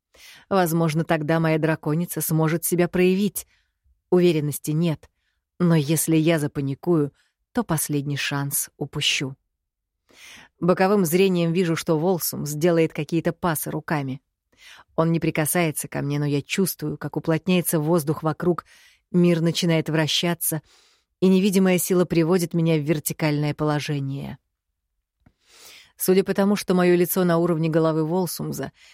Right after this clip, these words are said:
я подвешена над землёй чуть ли не на полметра. И я, наконец-то, вижу его глаза. В них плещется безумие.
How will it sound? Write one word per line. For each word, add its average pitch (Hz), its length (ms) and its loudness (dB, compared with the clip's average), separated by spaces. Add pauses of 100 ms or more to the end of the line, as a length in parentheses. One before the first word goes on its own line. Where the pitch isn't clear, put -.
(160)
я 180 160 2
подвешена 175 540 0
над 165 160 2
землёй 170 360 2
чуть - 300 -4
ли 180 120 2
не 170 80 0
на 165 120 0
полметра. 160 720 -2 (760)
И 175 80 2
я, 160 220 2
наконец-то, 156 840 -2 (240)
вижу 185 380 2
его 147 240 0
глаза. 143 480 -4 (1160)
В 143 200 2
них 139 320 -4
плещется - 600 -2
безумие. 135 680 -4